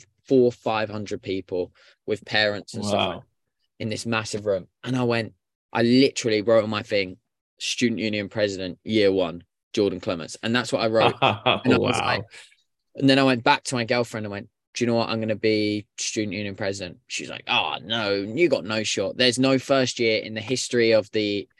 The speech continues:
Speaker 1: organization of universities in the
Speaker 2: Mm-hmm.
Speaker 1: U K where there's been a first year student union president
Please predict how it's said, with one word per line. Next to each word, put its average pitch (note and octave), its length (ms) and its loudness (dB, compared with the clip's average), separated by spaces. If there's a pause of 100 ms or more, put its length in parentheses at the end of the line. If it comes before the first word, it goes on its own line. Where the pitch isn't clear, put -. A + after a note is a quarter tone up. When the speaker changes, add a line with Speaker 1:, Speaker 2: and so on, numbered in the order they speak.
(180)
Speaker 1:
organization B2 760 2
of G2+ 120 -8
universities A#2 960 0 (100)
in A#2+ 300 8
the G#2 60 10
Speaker 2:
Mm-hmm. G2+ 80 6
Speaker 1:
U G#2+ 100 0 (240)
K B2 180 -2 (160)
where A2 460 2
there's A2 180 -2
been A2+ 140 -2
a - 60 -6
first G#2+ 340 -4
year G#2 200 0
student F#2+ 340 -8
union F#2+ 220 -10
president F2 440 -12